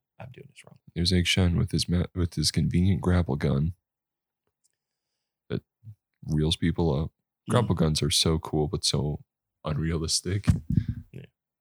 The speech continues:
Speaker 2: Um, what was I gonna say? Oh yeah, uh,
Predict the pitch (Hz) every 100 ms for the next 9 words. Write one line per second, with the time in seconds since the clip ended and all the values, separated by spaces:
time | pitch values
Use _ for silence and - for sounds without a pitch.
0 | _ _ _ _ - 85 85 82 82 78
1 | 87 110 139 _ _ _ _ - 113 117
2 | - 95 98 101 - - 82 78 90